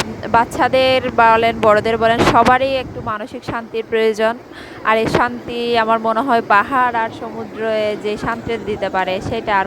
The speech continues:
কোথাও পাওয়া যায় না। লাবণী পয়েন্ট কেবল একটি সমুদ্র সৈকতে নয়,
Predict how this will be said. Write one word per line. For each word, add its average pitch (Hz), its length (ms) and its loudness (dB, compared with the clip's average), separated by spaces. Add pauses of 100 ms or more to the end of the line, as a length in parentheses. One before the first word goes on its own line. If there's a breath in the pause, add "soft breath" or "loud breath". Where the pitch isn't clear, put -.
কোথাও 208 380 -2
পাওয়া 202 260 -2
যায় 190 200 -6
না। 226 180 -4 (1800 loud breath)
লাবণী 247 440 2
পয়েন্ট 240 420 -4
কেবল 240 320 -6
একটি - 380 -8
সমুদ্র 226 420 -8
সৈকতে 233 520 -8
নয়, 233 200 -8